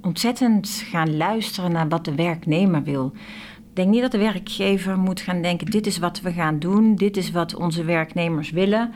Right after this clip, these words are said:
eh, dus laten we eraan beginnen." Ik denk dat er eerst heel goed geluisterd moet worden naar de werknemers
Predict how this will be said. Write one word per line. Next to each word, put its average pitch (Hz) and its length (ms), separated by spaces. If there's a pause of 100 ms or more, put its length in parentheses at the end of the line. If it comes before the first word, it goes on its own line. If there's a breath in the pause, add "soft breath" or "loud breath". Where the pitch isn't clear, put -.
(480 loud breath)
eh, 156 120 (200)
dus 175 160
laten 170 280
we 170 60
eraan 160 200
beginnen." 170 500
Ik 160 140
denk 175 180
dat 160 180
er 156 80
eerst 196 460
heel 220 420
goed 202 260
geluisterd 180 600
moet 175 200
worden 160 320
naar 151 180
de 151 220 (160)
werknemers 151 800